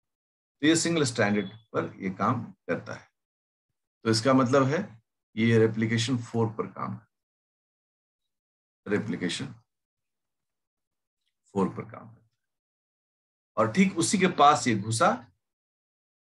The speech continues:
और घुस के फटाफट, फटाफट, फटाफट, फटाफट क्या करने लगेगा? उसको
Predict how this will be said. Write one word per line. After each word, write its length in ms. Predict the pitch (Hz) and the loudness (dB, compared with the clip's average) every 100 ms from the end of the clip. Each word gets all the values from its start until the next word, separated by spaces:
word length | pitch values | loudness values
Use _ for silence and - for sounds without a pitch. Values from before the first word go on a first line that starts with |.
| _ _ _ | _ _ _
और 140 | 123 127 | 0 2
घुस 200 | 156 - | 2 2
के 140 | 151 | 0
फटाफट, 420 | - 139 143 120 - | 2 2 2 2 -4
फटाफट, 380 | 135 131 123 120 | -2 0 -2 -4
फटाफट, 380 | 123 120 117 113 | -2 -2 -4 -4
फटाफट 280 | 117 113 110 | -4 -4 -4
क्या 120 | 117 | -4
करने 280 | 110 98 90 | -4 -6 -4
लगेगा? 440 | 78 120 117 - _ _ _ _ _ _ _ _ _ _ _ _ | -6 -10 -14 -20 _ _ _ _ _ _ _ _ _ _ _ _
उसको 200 | _ | _